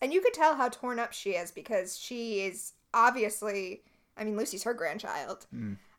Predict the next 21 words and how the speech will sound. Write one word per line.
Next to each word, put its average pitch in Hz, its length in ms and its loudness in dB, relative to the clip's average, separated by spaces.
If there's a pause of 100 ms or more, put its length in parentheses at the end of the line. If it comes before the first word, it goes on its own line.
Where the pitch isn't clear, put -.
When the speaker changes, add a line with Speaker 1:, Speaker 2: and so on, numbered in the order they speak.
(280)
Speaker 1:
even 220 240 -2
though 202 100 0
Henry 196 220 -4
doesn't 180 240 -2
know 185 160 -4
that. 180 300 -12 (180)
She 320 240 -2
says 349 300 6
to 359 100 2
Henry, 294 300 0
"Go 240 200 6
be 277 200 -2
with 269 160 -2
your 262 100 4
family," 254 600 2
and 226 140 2
then 214 200 4
stops 202 280 4
herself 226 360 2
and 214 120 -4
says, 190 280 -4